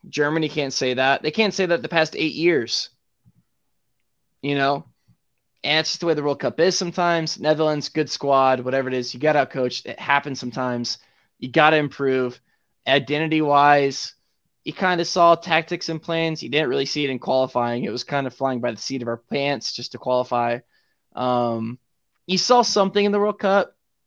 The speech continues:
You didn't see adjustments. You wanna see improvement.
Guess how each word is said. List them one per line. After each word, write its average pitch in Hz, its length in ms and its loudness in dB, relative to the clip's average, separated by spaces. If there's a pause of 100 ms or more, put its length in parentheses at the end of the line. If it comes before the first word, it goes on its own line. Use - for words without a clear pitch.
(200)
You 147 120 -4
didn't 175 220 2
see 170 140 0
adjustments. 160 840 -2 (560)
You 151 140 -2
wanna 165 200 6
see 165 200 0
improvement. 143 720 -2